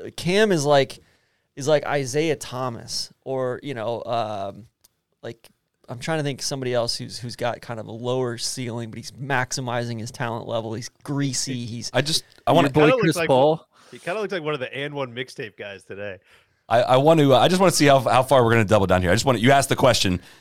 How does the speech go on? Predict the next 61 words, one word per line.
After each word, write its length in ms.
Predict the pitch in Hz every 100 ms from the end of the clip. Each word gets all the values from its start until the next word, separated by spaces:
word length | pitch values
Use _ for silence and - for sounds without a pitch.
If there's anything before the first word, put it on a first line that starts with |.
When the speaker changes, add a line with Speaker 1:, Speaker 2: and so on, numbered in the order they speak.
| _
Speaker 2:
how, 160 | - 117
what 160 | 117 127
has 100 | 110
he 80 |
done 200 | 110 110
in 40 | 104
the 40 |
last 180 | 98 98
five 200 | 101 92
years? 200 | 82 78
He's 100 | 95
won 140 | 92
the 80 | 90
Arnold 240 | 80 101 110
Palmer. 400 | 107 104 113 120 _ _ -
He 100 | 95
won 260 | 95 92
the 60 | 90
Players' 380 | - 104 101 90
Championship. 640 | - 90 95 82 95 107
He 100 | -
won 160 | 85 87
the 60 | 82
Canadian 420 | - 92 107 95
Open. 280 | 92 90 92
He 80 |
won 180 | 90 82
the 60 | 80
Tour 220 | - 110
Championship. 600 | - 101 98 95 - 95
He 80 | 90
won 120 | 85
the 80 | 82
W 260 | 85 90 90
G 160 | 85
C, 280 | 85 - 82
H 220 | - 95 104
S 120 | 98
B 140 | 101
C. 360 | 92 - 92 90 - - _
He 80 | -
won 160 | 92 95
the 80 |
Wells 280 | 85 101 107
Fargo. 320 | - 98 92
He 100 | 92
won 140 | 87 87
the 40 |
C 200 | 82 -
J 180 | 95 92
Cup, 220 | 80 90
and 80 | 82
he 40 | 82
won 220 | 80 85
the 120 | 82
R 120 | 87
B 100 | 82
C 180 | 85 82
Canadian 320 | - 78 76
Open 180 | 78 73
again. 220 | - 65